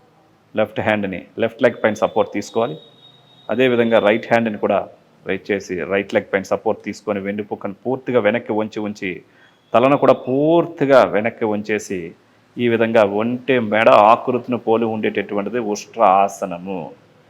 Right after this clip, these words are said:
ఇది వెన్నెముక పైన, పొట్ట కండరాల పైన, ఛాతి కండరాల పైన, ముఖ్యంగా మెడ కండరాల పైన అద్భుతమైన ప్రభావాన్ని కలగజేస్తూ ఉంటుంది.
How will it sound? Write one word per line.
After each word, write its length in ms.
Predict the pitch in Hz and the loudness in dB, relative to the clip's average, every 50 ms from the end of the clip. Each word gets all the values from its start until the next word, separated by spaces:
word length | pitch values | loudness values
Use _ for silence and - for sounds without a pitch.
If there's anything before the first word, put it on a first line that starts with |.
| _ _ _ _ _ _ - | _ _ _ _ _ _ -8
ఇది 160 | 123 117 117 | -6 -4 -4
వెన్నెముక 420 | 110 110 110 117 127 131 127 - 127 | -2 -2 -2 -2 0 0 0 0 0
పైన, 300 | 120 117 110 110 110 110 | 0 0 0 0 0 -2
పొట్ట 240 | 104 - 107 - | 2 0 0 2
కండరాల 380 | 113 - 123 120 117 117 117 110 | 4 2 2 2 4 2 2 2
పైన, 260 | 107 - 113 107 107 110 | 2 -2 -2 -4 -4 -6
ఛాతి 360 | 107 107 - - 113 117 - 117 | -8 -6 0 2 2 2 2 0
కండరాల 380 | - 120 117 113 117 117 110 | -2 -2 -2 2 0 0 0
పైన, 420 | 110 - 110 107 107 110 107 107 110 _ _ _ _ _ - | 0 -2 -4 -4 -2 -2 -2 -4 -4 _ _ _ _ _ -6
ముఖ్యంగా 400 | 120 120 120 - 127 123 120 117 | -6 -6 -6 -4 -4 0 2 2
మెడ 380 | 104 101 104 110 117 123 131 143 | 2 2 0 2 2 4 4 4
కండరాల 540 | 147 147 - 117 113 113 110 113 113 110 107 | 2 2 0 -2 2 2 2 4 4 2 2
పైన 260 | 107 - 104 104 101 | 0 -2 -4 -4 -4
అద్భుతమైన 680 | 101 98 - - - - 120 120 131 120 113 107 101 | -6 -8 -10 -10 -4 -4 -2 0 2 0 0 0 -2
ప్రభావాన్ని 580 | 101 - 101 98 92 101 104 104 101 101 98 95 | -4 -2 -2 -2 0 0 0 0 0 -2 -6 -8
కలగజేస్తూ 580 | - 98 95 92 92 90 90 85 - - 98 | -8 -8 -8 -8 -8 -10 -12 -12 -12 -12 -12
ఉంటుంది. 440 | 87 82 82 80 - - _ 82 65 | -12 -12 -14 -18 -20 -20 _ -20 -20